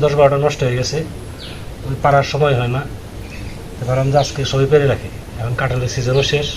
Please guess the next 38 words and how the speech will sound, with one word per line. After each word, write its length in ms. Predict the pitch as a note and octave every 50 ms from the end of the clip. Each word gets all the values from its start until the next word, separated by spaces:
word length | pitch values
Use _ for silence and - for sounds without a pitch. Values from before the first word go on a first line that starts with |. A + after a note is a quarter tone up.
| - A#2 A2
যে 60 | A#2+ A2
কটা 160 | A#2 A2 B2 B2+
পারি 140 | C3+ C3 C3 C3+ -
খাবো 180 | B2+ B2+ A#2 A#2+ A#2+
না। 60 | C3 C3+ A#2+ - - - - - - - - - - - - - - - - - - - - - - - - - - - - - - - - - -
<clears throat> 880 | - D#3+ E3 - - - B3+ G3+ F#3+ E3 B2 G#2 - - - - - -
কলার 200 | - C#3+ D3 D3 -
ছড়িটাও, 300 | - D3+ C#3+ C#3 D#3 D#3+ D#3+ D3+
আমাদের 200 | C#3+ D3+ D#3 D#3 D3+ F3+
কলাও 200 | F3 E3+ E3+ E3 D3+
ভালো, 140 | D3 B2 - - - - - - - - - - - - - - - - - - - - - - - - -
এই 60 | A#2+ -
কলাগুলো 380 | C#3 C#3 D3 D3+ C#3 C#3+ D3 D#3 D#3 E3
মনে 120 | E3 E3 E3 D3+
করেন 180 | D#3 D#3 D#3 D#3+ E3 D#3+ D#3 D#3+
নিজেদের 280 | D#3 C#3+ D3+ D3 D#3+ D#3
খাওয়ার 180 | D#3+ F3 F3 E3+
জন্য 120 | E3 E3+ E3+ E3
তো 40 | E3+ E3+
রাখি, 240 | F3+ E3+ - D3+ C#3 D3 - - - - - - - - - - - - - - - - - - - -
আর 60 | - C3
দেখা 120 | C#3 D3 D3+
গেছে 160 | D3+ D3+ - F3+ F3
অতিরিক্ত 280 | - E3 D#3+ E3 - E3+ D#3+
যদি 120 | D#3 D#3 D3+ -
কলা 160 | D#3+ D#3 D#3+ C3
হয়, 120 | C#3 C#3+ C#3
তখন 160 | C#3 C#3 C#3+ C3+
তো 40 | C#3 D3+ D3
আর 60 | C#3 - - - - - - - - - - - - - - - - - - - - - - -
বিক্রি 200 | C3+ C3+ - D3 C3+
করতে 160 | C3+ C3 - A#2
হয়, 120 | A2 A2 A2+ - - -
নিজেদের 280 | B2 A#2 A2+ A2 A2+ A#2 A#2+ A#2 -
তো 40 | - - - -
খাওয়া 160 | B2+ B2+ B2+ A2+
যায় 120 | F#2+ F2+
না। 40 | E2+